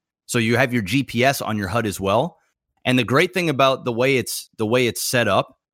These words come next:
is it doesn't detract from, at least for me, and I haven't heard of anybody that's had this problem, of your ability to focus on the road. It's one of those things that, like,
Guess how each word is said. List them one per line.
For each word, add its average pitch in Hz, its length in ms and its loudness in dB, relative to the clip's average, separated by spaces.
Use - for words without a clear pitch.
is 110 580 0
it 131 220 0
doesn't 160 600 0
detract 139 800 0
from, 110 580 -2
at 127 100 2
least 180 260 2
for 131 100 0
me, 117 340 0
and 104 120 -4
I 123 120 2
haven't 139 200 0
heard 120 160 -2
of 101 80 -2
anybody 104 400 -2
that's 92 200 -4
had 110 120 -2
this 87 120 -6
problem, 98 440 0
of 123 160 0
your 139 160 2
ability 147 440 2
to 113 80 -4
focus 139 500 -2
on 120 120 -2
the 104 80 -4
road. 107 340 0
It's - 160 -8
one 151 120 2
of 180 60 0
those 180 220 0
things 151 280 -2
that, 123 220 0
like, 110 340 0